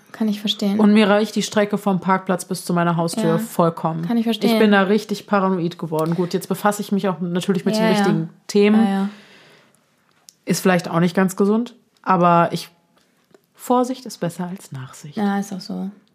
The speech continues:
Speaker 2: Wobei ich statistisch gesehen morgens vor der Arbeit, wenn ich zum Auto gehe, gefährdeter bin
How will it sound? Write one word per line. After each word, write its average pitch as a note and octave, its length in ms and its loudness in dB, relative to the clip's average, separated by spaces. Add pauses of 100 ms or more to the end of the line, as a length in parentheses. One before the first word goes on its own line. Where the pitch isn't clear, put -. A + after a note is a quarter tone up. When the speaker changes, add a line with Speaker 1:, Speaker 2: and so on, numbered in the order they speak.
(100)
Speaker 2:
Wobei F3+ 220 4
ich F3 60 2
statistisch A3+ 600 0
gesehen E3+ 640 0
morgens F#3 640 2
vor E3+ 160 2
der E3 160 2
Arbeit, F#3 560 0
wenn D#3 60 -6
ich - 220 -8
zum E3 160 -4
Auto D#3+ 260 -2
gehe, F3+ 220 -2
gefährdeter F#3 540 0
bin E3+ 380 0